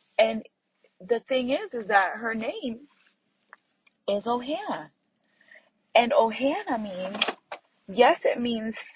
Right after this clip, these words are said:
family in, uh, in Hawaiian, but,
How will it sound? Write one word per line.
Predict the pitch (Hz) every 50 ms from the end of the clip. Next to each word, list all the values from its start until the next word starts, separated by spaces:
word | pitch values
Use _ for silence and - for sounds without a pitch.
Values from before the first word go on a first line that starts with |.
| - - -
family | 226 202 240 285 359 339 247 202 185 180 180 175 - - - _
in, | - - 202 202 202 196 190 190 190 185 185 - - _ -
uh, | - 190 185 175 175 175 170 165 165 165 165 _ _ _ _ _ _ _ _ _ _ _ _ _ - - - _ - - _ _ _ _ _ _ _ _ _ _ _ _ _ _ _ _ _ _ _ _ _ _ _ _ _ _ _ _ _ _ _ -
in | 208 220 220
Hawaiian, | 214 220 202 180 196 220 277 392 339 233 190 185 185 -
but, | 208 208 202 196 170 -